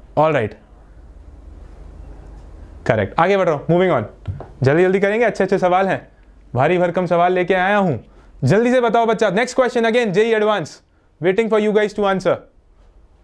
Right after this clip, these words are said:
The nitrogen containing compound produced in a reaction of H N O three with P four O ten। Can you guys tell me? It is also a multiple choice answer,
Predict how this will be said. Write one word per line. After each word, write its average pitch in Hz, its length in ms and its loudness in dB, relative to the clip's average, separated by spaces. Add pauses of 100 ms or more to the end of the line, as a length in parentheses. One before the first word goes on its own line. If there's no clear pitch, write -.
(1900)
The 170 80 4
nitrogen 226 480 2
containing 220 460 2
compound 202 420 2
produced 190 340 2
in 196 140 0
a 196 160 2
reaction 180 420 0
of 190 220 -4
H 190 100 -4
N 208 100 2
O 208 140 2
three 208 220 0
with 202 200 -2
P 196 180 0
four 196 120 4
O 196 180 2
ten। 185 200 0 (1200)
Can 190 120 2
you 226 120 2
guys 220 260 0
tell 220 180 2
me? 240 80 2 (2750)
It 202 100 4
is 262 140 2
also 254 180 0
a 262 160 2
multiple 226 400 0
choice 208 200 0 (100)
answer, 196 260 -2